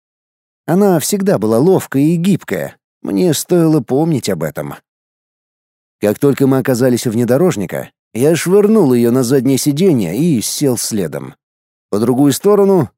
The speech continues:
Захар. Рядом со мной — ещё один из парней.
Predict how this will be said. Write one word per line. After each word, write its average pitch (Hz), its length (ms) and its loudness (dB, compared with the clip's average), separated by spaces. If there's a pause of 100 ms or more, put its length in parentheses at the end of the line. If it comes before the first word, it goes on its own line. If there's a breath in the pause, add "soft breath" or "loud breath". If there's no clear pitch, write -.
Захар. 107 720 -2 (340)
Рядом 107 320 -2
со 135 140 -2
мной — 165 400 2 (240)
ещё 165 520 0
один 127 240 2
из 110 100 -4
парней. 82 540 -6